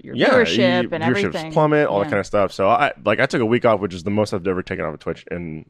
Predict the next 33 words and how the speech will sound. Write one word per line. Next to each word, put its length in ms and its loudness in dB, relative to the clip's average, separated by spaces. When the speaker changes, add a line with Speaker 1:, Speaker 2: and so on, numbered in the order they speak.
Speaker 2:
a 80 -6
decade. 500 -2
And 480 0
I, 280 0
I 40 0
took 320 -4
a 60 -4
week 260 -2
off, 280 4
then 140 0
R 140 0
T 120 -4
X 140 -6
happened, 540 -4
then 540 0
I 180 -2
did, 200 -2
like, 160 -4
another 220 -6
half 440 -6
week. 500 -10
Speaker 1:
Mm. 220 -14
Speaker 2:
And, 920 -6
and 100 -2
this 160 4
was, 180 4
oh, 220 6
like, 360 -4
a 100 -4
couple 220 -4
months 240 0
ago. 300 0
Speaker 1:
Mm-hmm. 380 -6